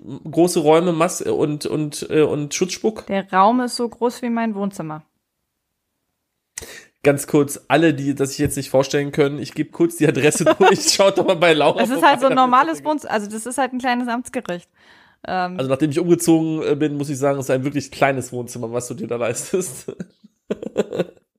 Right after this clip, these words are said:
Speaker 2: Ähm,
Speaker 1: Aber es ist sehr
Speaker 2: nee,
Speaker 1: schön.
Speaker 2: aber es gibt,
Speaker 1: Und ihr habt
Speaker 2: es
Speaker 1: eine
Speaker 2: gibt
Speaker 1: sehr schöne
Speaker 2: natürlich
Speaker 1: Lampe.
Speaker 2: häufig auch Verhandlungen inzwischen,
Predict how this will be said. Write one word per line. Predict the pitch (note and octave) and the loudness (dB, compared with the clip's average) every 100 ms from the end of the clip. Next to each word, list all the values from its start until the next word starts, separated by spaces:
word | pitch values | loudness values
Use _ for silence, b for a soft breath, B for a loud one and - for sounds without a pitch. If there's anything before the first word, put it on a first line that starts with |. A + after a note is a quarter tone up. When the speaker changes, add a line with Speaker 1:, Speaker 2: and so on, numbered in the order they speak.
| _ _ F4+ B B B B B B B | _ _ -16 B B B B B B B
Speaker 2:
Ähm, | B3 A#3+ A#3+ A#3+ A#3+ | -4 -2 0 0 0
Speaker 1:
Aber | C#3 C#3 C3 | 2 0 0
es | C3+ | -6
ist | D3 | -4
sehr | C#3+ | 0
Speaker 2:
nee, | A3 | 2
Speaker 1:
schön. | G3+ | 4
Speaker 2:
aber | A#3 A3+ C4 | 4 4 2
es | B3+ | 2
gibt, | D4 | -4
Speaker 1:
Und | C3 | 0
ihr | |
habt | B2+ | 0
Speaker 2:
es | - | 2
Speaker 1:
eine | D3 | 2
Speaker 2:
gibt | C#3+ | 2
Speaker 1:
sehr | - | 2
schöne | C#3 | 2
Speaker 2:
natürlich | C3 B2+ | 2 0
Speaker 1:
Lampe. | A#2+ B3 | 2 2
Speaker 2:
häufig | B3 C4 | 2 -2
auch | - | -4
Verhandlungen | A3 A#3 A3+ A3+ A3 A3 A3 | -2 0 2 2 2 2 2
inzwischen, | G#3+ G#3+ - A3 G#3+ G#3+ G#3 G#3 | 0 -2 -2 -4 -4 -4 -4 -4